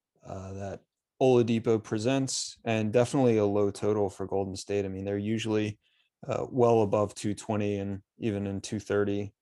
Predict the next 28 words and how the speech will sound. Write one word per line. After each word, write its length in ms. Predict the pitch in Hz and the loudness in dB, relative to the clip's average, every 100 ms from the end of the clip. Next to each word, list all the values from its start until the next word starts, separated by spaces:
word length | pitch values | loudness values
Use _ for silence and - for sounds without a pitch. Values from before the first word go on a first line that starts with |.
| - | -10
and 160 | 107 | -6
the 60 | 104 | -4
two 180 | - 107 | -4 -4
thirty 260 | - 101 | -2 -2
is 120 | 101 - | -2 -6
kind 180 | 110 | -10
of 80 | 117 | -8
given 220 | 123 104 | -6 -6
the 60 | 95 | -6
matchup. 540 | 98 107 - 101 98 | -6 -6 -2 -2 -2
So 280 | - 107 104 - | -6 -8 -8 -10
two, 180 | - 135 | -6 -2
I'm 120 | 117 | -2
seeing 240 | 117 123 98 | -2 -2 -2
two 160 | - | -6
seventeen 440 | 113 107 104 - 101 | -4 -2 -4 -6 -6
and 80 | 98 | -6
a 40 | |
half. 360 | 95 98 95 - _ _ _ _ | -4 -4 -4 -10 _ _ _ _
Uh, 200 | - - | -8 -6
so 140 | - | 0
that 120 | 113 127 | 4 4
is 140 | 120 | 4
quite 260 | - 117 95 | 2 0 2
low 160 | 110 | 0
for 140 | 117 135 | 0 0
them. 300 | 135 127 127 _ _ _ _ _ | 0 0 -4 _ _ _ _ _
Um, 720 | - 127 131 135 131 131 131 | 2 6 6 6 4 2 0